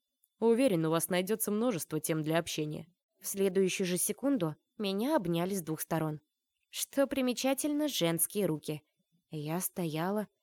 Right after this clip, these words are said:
ошеломленно моргала, а меня обнимали две женщины. И рядом слышались мужские голоса.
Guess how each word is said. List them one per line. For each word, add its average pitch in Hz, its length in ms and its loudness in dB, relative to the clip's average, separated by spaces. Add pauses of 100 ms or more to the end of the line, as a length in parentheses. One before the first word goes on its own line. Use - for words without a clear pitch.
(140)
ошеломленно 180 680 0
моргала, 165 580 -2 (960)
а 277 120 2
меня 220 380 2
обнимали 190 500 2
две 185 240 -2
женщины. 156 600 -2 (880)
И 233 160 4
рядом 240 380 0
слышались 202 560 -2
мужские 180 400 -2
голоса. 175 500 0